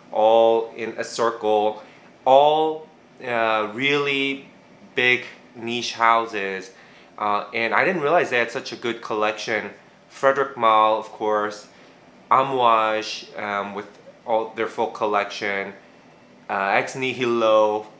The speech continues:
They actually had Flores, um, and, and they had, uh, Mise en Cire, you know, all these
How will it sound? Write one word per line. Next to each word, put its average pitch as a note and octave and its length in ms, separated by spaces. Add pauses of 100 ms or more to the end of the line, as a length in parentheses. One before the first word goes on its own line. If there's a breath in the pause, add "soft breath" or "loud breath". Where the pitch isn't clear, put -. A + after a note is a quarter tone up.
(120)
They A#2+ 80
actually C3 380
had B2 180
Flores, A#2+ 800 (340 loud breath)
um, G2 720 (420)
and, G#2+ 560 (380)
and A2+ 100
they A#2 120
had, A2 360
uh, G2 460
Mise A#2+ 220
en A2+ 120
Cire, B2 640 (380 loud breath)
you D#3 100
know, D#3 80
all D#3+ 200
these E3+ 380